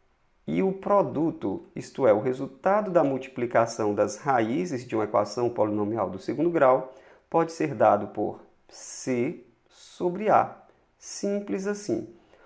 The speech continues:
Utilizando essas duas noções, podemos fazer testes e determinar quais são as soluções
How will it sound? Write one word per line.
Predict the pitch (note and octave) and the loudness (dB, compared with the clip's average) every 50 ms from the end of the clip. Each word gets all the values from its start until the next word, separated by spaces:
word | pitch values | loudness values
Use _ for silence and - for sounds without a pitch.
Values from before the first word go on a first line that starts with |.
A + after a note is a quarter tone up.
| - _ _ | -20 _ _
Utilizando | E3 D#3+ - - G#3+ A3 G3+ F#3 G#3 A3 G#3 | -12 -10 -8 -6 -6 -4 -2 -2 -2 0 -2
essas | G3+ G3 - A#2+ A2+ A2+ | -4 -4 -4 -4 -4 -4
duas | - - D#3+ G3+ G3 D#3+ | -6 -6 -4 -4 -2 -2
noções, | B2 A2+ G#2+ G#2 - - B2+ B2 C3+ A#2+ - - - - _ _ _ - _ _ _ _ | 0 -2 -2 -2 -2 -2 0 0 0 -2 -4 -8 -14 -20 _ _ _ -20 _ _ _ _
podemos | - C#3 C#3 A#2+ A#2+ A#2 A#2+ B2 B2 - C#3+ C#3+ - | 4 4 4 6 6 6 6 6 2 0 -2 -4 -6
fazer | - - C3 A#2+ A2 A2+ A2+ - | -4 -2 -2 0 0 -2 -4 -4
testes | - - B2 A2+ G#2+ G#2+ G#2+ - - - F#3+ F#3 - - | -2 0 2 2 2 0 -2 -6 -8 -6 -8 -8 -8 -6
e | - D#3+ | -6 -2
determinar | C#3+ D#3+ F3 E3+ - D#3+ D#3 D3+ C#3+ A#2+ A2+ A#2+ C3 - - - - | 0 0 0 0 0 -2 -2 0 0 2 2 2 0 -2 -6 -10 -4
quais | - F#3+ A3 A#3+ A3+ - | -2 0 0 0 -4 -6
são | - - C#3+ C#3+ D#3+ F3 - - - - _ _ - | -4 -2 -2 -2 -2 -4 -8 -14 -20 -20 _ _ -8
as | - F2 - | -8 -8 -6
soluções | - - F#3 G3 G3+ F#3+ - - B2 A#2+ A#2 - - - - | -4 -4 -4 -4 -4 -6 -4 -2 -2 0 0 -2 -4 -10 -16